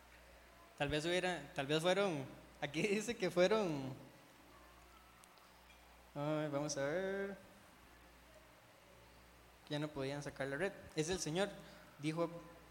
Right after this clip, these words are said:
dijo a Pedro, el discípulo a quien Jesús amaba, o sea, Juan. Tan pronto como Simón Pedro le oyó decir: "Es el Señor", se puso la ropa,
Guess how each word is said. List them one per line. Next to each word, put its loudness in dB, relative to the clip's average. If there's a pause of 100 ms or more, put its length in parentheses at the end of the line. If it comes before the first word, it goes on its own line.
dijo 0
a -4
Pedro, 0
el -4
discípulo -6 (180)
a -8
quien -10
Jesús -8
amaba, -2 (260)
o -18
sea, -14
Juan. -4 (720)
Tan 0
pronto -2
como -2 (180)
Simón -2
Pedro 2
le -2
oyó -2
decir: -2 (240)
"Es -6
el 0
Señor", 0 (1700)
se -6
puso -2
la 6
ropa, 2